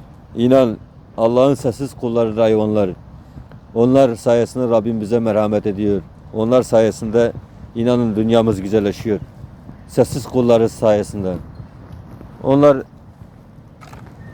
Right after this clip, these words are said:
onları yalnız bırakmıyoruz. Rabbim merhamet vicdanımızdan hiçbir zaman vazgeçirmesin inşallah. Rabbim her zaman karşılarına merhametli, vicdanlı insanlar çıkarsın. Rabbim iyi insanların sayesinde çoğalsın.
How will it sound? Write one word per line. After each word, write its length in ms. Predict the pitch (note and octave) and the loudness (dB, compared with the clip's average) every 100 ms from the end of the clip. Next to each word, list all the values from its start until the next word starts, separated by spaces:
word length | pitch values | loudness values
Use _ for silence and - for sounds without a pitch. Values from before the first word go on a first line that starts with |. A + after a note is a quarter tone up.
| - - - - | -20 -20 -12 0
onları 360 | E3+ F3+ F3 | 4 4 4
yalnız 360 | E3+ D#3 D#3 B2 | 4 2 0 0
bırakmıyoruz. 680 | D#3 C#3 C#3 B2+ B2+ A2 | 2 2 2 2 0 0
Rabbim 460 | A#2 B2+ A#2+ C#3+ C3 | 2 2 2 0 2
merhamet 560 | B2 A2+ A#2+ B2+ C3 A#2+ | 2 2 0 0 0 -2
vicdanımızdan 800 | A#2+ G#2 A#2 A#2 G2+ B2 B2 F#2 - | -4 0 0 -2 0 0 0 -4 -12
hiçbir 240 | A#2 - | -12 -8
zaman 420 | A#2 A#2 A#2 A2 G#2+ | -2 0 0 0 0
vazgeçirmesin 680 | A2+ F#2+ G#2 - A2+ G2+ | 0 0 -4 -4 -6 -4
inşallah. 400 | A2 F#2 G#2 G2+ F2+ - - - - - - - - | -6 -4 -4 -4 -6 -14 -20 -20 -18 -18 -18 -20 -4
Rabbim 460 | G#2 A#2 A#2+ C3+ B2+ - | 2 4 4 0 -2 -8
her 180 | - C#3 | 0 2
zaman 300 | A#2 B2+ C3 | 2 2 2
karşılarına 540 | B2 A#2+ A2 B2+ B2+ B2+ | 2 0 2 -2 0 0
merhametli, 840 | A#2 A2 A2+ A2+ - B2+ B2 B2 - - - - | 2 2 0 -4 -4 -4 -4 -8 -14 -20 -20 -8
vicdanlı 420 | A#2 A2+ B2 A#2+ B2 | -4 2 2 4 4
insanlar 440 | A#2+ - A#2 A#2+ | 2 0 0 0
çıkarsın. 640 | - A#2 G#2+ A2+ G#2 F#2+ | 0 0 0 -2 -6 -2
Rabbim 380 | G#2 G2+ C3 A#2+ | 0 2 0 -2
iyi 260 | A2+ A#2+ A2+ | -4 -2 -2
insanların 540 | G#2 A#2 A2 A2+ A#2 | -4 -4 -2 0 -2
sayesinde 460 | G#2+ A2 G#2+ - A2+ | 0 0 0 -2 -8
çoğalsın. 600 | - G#2+ G2 - A2 | -4 -2 -2 -4 -8